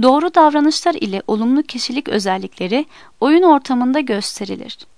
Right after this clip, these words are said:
pekişir ve artar. Çocuğun arkadaşlarınca oyuna kabul edilmesi, onun olumlu davranması ve yanlış davranışlarını bırakmasıyla gerçekleşir. Kurallara uymada zorlanan,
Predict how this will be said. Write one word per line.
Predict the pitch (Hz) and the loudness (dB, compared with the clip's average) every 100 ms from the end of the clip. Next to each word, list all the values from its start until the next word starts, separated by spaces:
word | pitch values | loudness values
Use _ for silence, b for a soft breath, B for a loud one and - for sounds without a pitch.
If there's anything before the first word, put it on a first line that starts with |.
| _ - | _ -12
pekişir | 208 - 220 - 320 - _ - | -12 -10 -8 -6 -6 -8 _ -4
ve | |
artar. | - 202 196 - - - _ _ _ _ _ _ _ b b b b - | 0 0 0 -10 -14 -16 _ _ _ _ _ _ _ b b b b -12
Çocuğun | - 269 339 403 | -8 -6 -2 -2
arkadaşlarınca | 392 269 262 277 285 - 339 370 277 | 2 2 2 -2 -2 -2 0 0 0
oyuna | 208 202 190 | -2 -2 -6
kabul | - 202 254 | -6 -4 -2
edilmesi, | 277 220 185 180 - 247 - - | -2 -4 -4 -6 -6 -6 -6 -4
onun | 240 277 | 0 0
olumlu | - 233 247 285 294 | 0 -2 2 2 2
davranması | 220 190 190 160 - - 277 - B B - | -2 -2 -4 -4 -8 -10 -10 -10 B B -4
ve | |
yanlış | 233 202 214 226 302 - 247 | 2 2 4 2 0 0 4
davranışlarını | 240 240 247 - 269 269 | 4 4 -4 -4 -2 -2
bırakmasıyla | 247 247 - 277 - 302 302 | 0 -2 0 -4 -4 -4 -2
gerçekleşir. | 240 196 - 185 - - - - - _ _ _ B B B | -2 -2 -6 -14 -12 -12 -10 -10 -12 _ _ _ B B B
Kurallara | - 240 247 247 302 | -4 4 4 4 2
uymada | 320 302 247 220 | 2 2 0 -2
zorlanan, | 196 190 180 - - 254 | -4 -8 -8 -10 -10 -12